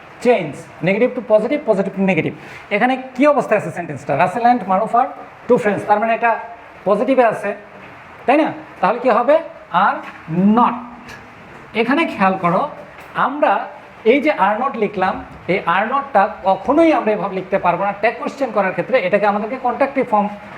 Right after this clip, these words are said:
আকারে লিখতে হবে, যুক্ত করে aren't হবে এটা, aren't, aren't। তারপরে কি? Russell and Maruf, এখানে নাউন আছে, আমরা কি জানি? Subject as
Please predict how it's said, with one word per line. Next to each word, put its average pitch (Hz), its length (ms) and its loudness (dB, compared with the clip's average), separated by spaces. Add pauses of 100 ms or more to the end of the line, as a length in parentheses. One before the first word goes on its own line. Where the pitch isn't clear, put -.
আকারে 233 280 0
লিখতে 220 280 2
হবে, 143 260 -2 (300)
যুক্ত 233 320 2
করে 170 180 -2 (140)
aren't 233 380 -2
হবে 156 180 -4
এটা, 139 180 -8 (360)
aren't, - 400 -2 (580)
aren't। 277 340 -2 (180)
তারপরে 208 300 2
কি? 214 100 -4
Russell 190 320 0
and 247 120 -4 (120)
Maruf, 196 280 0
এখানে 233 180 -4
নাউন 208 340 2
আছে, 147 220 -6 (320)
আমরা 190 200 2
কি 233 160 -4
জানি? 226 340 2 (600)
Subject 190 380 2
as 214 200 2